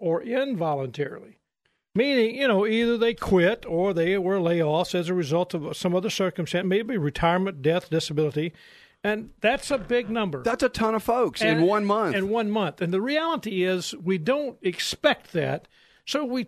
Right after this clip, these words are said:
Speaker 1: kinda said the program today was something about dealing with the unexpected.
Speaker 2: Right, and any number of reasons why you would be leaving your job.
Speaker 1: Absolutely. But it's not just job. It's
Speaker 2: That's
Speaker 1: those
Speaker 2: right.
Speaker 1: things that you don't think that's going to happen. And why do you do the financial planning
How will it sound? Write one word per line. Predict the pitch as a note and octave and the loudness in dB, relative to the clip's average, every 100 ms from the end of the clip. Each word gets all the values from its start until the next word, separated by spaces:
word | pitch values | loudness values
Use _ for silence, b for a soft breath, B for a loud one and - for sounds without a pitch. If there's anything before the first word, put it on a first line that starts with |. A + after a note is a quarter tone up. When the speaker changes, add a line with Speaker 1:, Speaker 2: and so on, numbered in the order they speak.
| - | -4
Speaker 1:
kinda | - C#4+ B3 | 0 2 2
said | - A3+ | -2 -4
the | F3 | -6
program | - A3 F#3+ G#3 F3 | -4 -2 0 -2 -2
today | F3 E3 F3 | -2 0 0
was | D#3+ D3+ | 0 -2
something | - F3 F3 D#3 | -2 -4 -2 -4
about | D3 D3+ D3+ C#3+ B2 | -2 -2 -4 -6 -2
dealing | F3+ G#3+ G#3 G#3 E3+ | 0 0 -2 -2 -4
with | E3+ - | -6 -8
the | D3+ | -8
unexpected. | E3+ E3 E3 - - - D#3 - - - - | -4 -4 -6 -10 -10 -6 -6 -6 -18 -18 -8
Speaker 2:
Right, | B2 C3+ G#2 | 2 2 2
and | A2+ C3 | -2 -2
any | E3+ F#3 F3 | 0 0 2
number | D#3+ C#3 A#2+ | 0 0 2
of | G#2 F2+ | 0 0
reasons | F#2+ E2+ F2 G2 | -2 -2 -4 -2
why | G2+ | -2
you | F#2+ | 0
would | F#2+ | -2
be | F2 | -2
leaving | F2+ F#2 F2 | -2 -2 -2
your | F3+ - | -2 -2
job. | G2 D#3+ | -2 -2
Speaker 1:
Absolutely. | D#3 C#3+ D#3+ | -2 -4 -4
But | F3+ A#3+ | -2 0
it's | B3+ - | 0 -2
not | D4+ | -4
just | A#3 B3+ - | -4 -6 -4
job. | C4+ B3+ C#3+ D3 | -2 -2 -2 -6
It's | F#3+ | -4
Speaker 2:
That's | - | -4
Speaker 1:
those | B3+ - | -4 0
Speaker 2:
right. | B2 | 0
Speaker 1:
things | C#4+ C4 | 0 -2
that | A3+ F3 F#3+ | -6 -6 -4
you | D#3+ | -6
don't | C#3 G#3+ A#3 A#3 - _ _ | -2 0 0 -2 -8 _ _
think | G3 G3+ G3 - | -2 -2 -2 -8
that's | F#3+ - | -8 -6
going | E3+ F3 E3+ D#3+ | -4 -2 -2 -4
to | F3 | -6
happen. | - E3+ E3 - D3 D3 B B B B - | -4 -2 -2 -2 -4 -4 B B B B -2
And | D3+ B2 | 0 2
why | D3 G3+ | 4 4
do | A3 | 2
you | G#3 F#3+ | 0 -2
do | C3+ E3+ E3+ E3+ E3+ | 0 0 0 0 -2
the | D#3 D3 | -4 -8
financial | - F3 E3 D#3+ - D#3+ | -2 0 0 -2 -4 -8
planning | - _ C#4 C#4+ F3 C#3 C#3+ | -10 _ -2 0 0 -2 -6